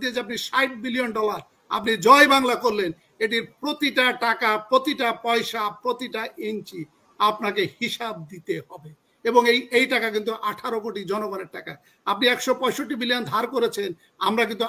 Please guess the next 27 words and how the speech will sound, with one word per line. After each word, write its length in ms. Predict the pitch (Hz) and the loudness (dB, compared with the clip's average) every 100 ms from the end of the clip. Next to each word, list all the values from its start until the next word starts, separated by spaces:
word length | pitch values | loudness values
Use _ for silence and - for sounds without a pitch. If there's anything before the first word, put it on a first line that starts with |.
| 208 | 0
আঠারো 260 | 180 254 240 | 0 0 0
কোটি 180 | 233 220 202 | 0 -2 0
জনগণ 340 | 208 220 208 202 190 | 0 0 -2 -2 -4
কিন্তু 180 | 196 208 175 196 | -4 -2 -2 -2
ঋণের 240 | 220 233 180 151 | 0 -2 -4 -10
ভারে 200 | 226 262 - _ _ - | -8 -8 -10 _ _ 4
জর্জরিত। 560 | 233 277 220 240 190 156 127 _ _ 220 | 8 10 8 4 4 -4 -6 _ _ 2
আপনি 160 | 240 254 127 | 2 2 0
তো, 60 | 254 - | 0 4
আপনি 160 | 233 269 240 | 2 4 0
তো 60 | 240 | 0
ক্ষমতা 280 | 240 247 240 226 | -4 -2 -4 -2
ছেড়ে 160 | 226 214 240 | -4 -2 0
চলে 160 | 254 262 | 2 4
যাবেন 240 | 269 294 302 - _ 226 | 2 0 -2 -10 _ -4
অথবা 220 | 226 226 - | -2 -2 -2
ক্ষমতা 280 | 226 226 208 | -6 -4 -4
ছেড়ে 140 | 208 214 220 | -2 -2 -2
পালিয়ে 260 | 226 254 254 | 2 2 2
যাবেন 220 | 262 285 294 _ _ 247 | 2 0 -2 _ _ 2
অথবা 240 | 254 269 247 | 4 4 4
আপনার 200 | 240 240 220 233 | 4 2 2 2
আমিল 200 | 240 233 233 | 0 0 -2
স্পেন্সার 380 | - 302 - 262 226 | -2 -2 0 -4 -4
যারা 140 | 226 214 | -6 -6
টাকা 120 | 214 208 | -8 -8
পয়সা 180 | 196 | -8